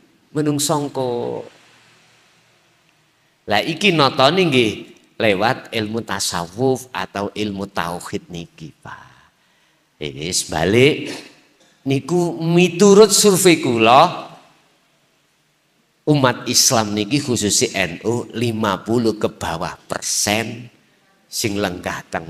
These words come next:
mriku. Alasane mengapa nggih niku wau? Yang kedua, tatkala ada yang berani untuk melakukan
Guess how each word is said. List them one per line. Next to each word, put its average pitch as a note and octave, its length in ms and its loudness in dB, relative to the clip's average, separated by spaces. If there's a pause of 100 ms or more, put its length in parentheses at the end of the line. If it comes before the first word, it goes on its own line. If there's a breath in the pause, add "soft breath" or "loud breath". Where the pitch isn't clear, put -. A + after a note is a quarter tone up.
(140)
mriku. D#2 560 -14 (1300)
Alasane G#2 560 2
mengapa F3+ 560 6
nggih D3 160 4
niku D3 160 4
wau? D#3+ 240 8
Yang C#3 320 2
kedua, D#3 640 4 (240)
tatkala D3+ 560 2
ada C3+ 320 2
yang A#2 400 0
berani F#3+ 480 4
untuk D#3 480 0
melakukan C3 800 0